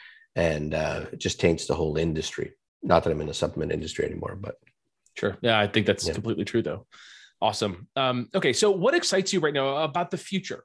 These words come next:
Speaker 2: Like, is there an emerging marketing trend that you're excited about? I mean, it seems like these book funnels are, are, like, uh, they're not new, but they are kind of new, right? Like, what's old is new again, it feels like. Is there anything else that you're pretty excited about?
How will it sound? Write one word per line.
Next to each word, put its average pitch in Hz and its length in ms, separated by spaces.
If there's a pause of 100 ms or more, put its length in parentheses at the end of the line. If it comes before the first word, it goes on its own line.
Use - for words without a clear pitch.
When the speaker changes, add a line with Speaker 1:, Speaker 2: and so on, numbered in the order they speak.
(100)
Speaker 2:
Like, 127 200
is 143 80
there 175 100
an 160 60
emerging 147 480
marketing 139 400
trend 156 260
that 147 80
you're 143 120
excited 143 300
about? 147 280
I - 40 (300)
mean, 135 80
it 131 60
seems 196 120
like 175 120
these 139 120
book 143 240
funnels 117 300
are, 107 460
are, 110 400 (260)
like, 101 280
uh, 107 320 (320)
they're 143 200
not 156 260
new, 143 560
but 143 120
they 160 100
are 196 120
kind 117 200
of 104 120
new, 78 200 (160)
right? 135 180
Like, 131 180
what's 135 160
old 135 300
is 117 140
new 120 200
again, 85 280
it 73 140
feels 85 260
like. 76 280 (280)
Is 131 80
there 170 80
anything 185 240
else 139 160
that 185 80
you're 151 100
pretty 151 200
excited 147 300
about? 175 280